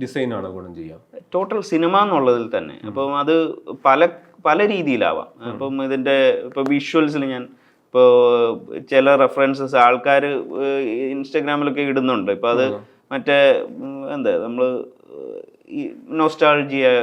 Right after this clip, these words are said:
Speaker 2: തർക്കോസ്കിയുടെ സിനിമയൊക്കെ കണ്ടു. അപ്പൊ
Speaker 1: ഉം.
Speaker 2: അത് ഭയങ്കരമായിട്ട് ഒരു, ഏഹ്, വളരെ കോൺഷ്യസ് ആയിട്ട് തന്നെ നമ്മളൊരു ഹൊമാഷ് എന്നുള്ള രീതിയിൽ
Speaker 1: ഉം,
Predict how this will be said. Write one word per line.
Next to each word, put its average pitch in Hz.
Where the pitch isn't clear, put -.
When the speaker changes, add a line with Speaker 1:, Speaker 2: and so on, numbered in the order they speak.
Speaker 2:
തർക്കോസ്കിയുടെ 143
സിനിമയൊക്കെ 127
കണ്ടു. 113
അപ്പൊ 151
Speaker 1:
ഉം. 147
Speaker 2:
അത് 156
ഭയങ്കരമായിട്ട് 165
ഒരു, 170
ഏഹ്, 139
വളരെ 160
കോൺഷ്യസ് 165
ആയിട്ട് 160
തന്നെ 151
നമ്മളൊരു 143
ഹൊമാഷ് 143
എന്നുള്ള 135
രീതിയിൽ 127
Speaker 1:
ഉം, -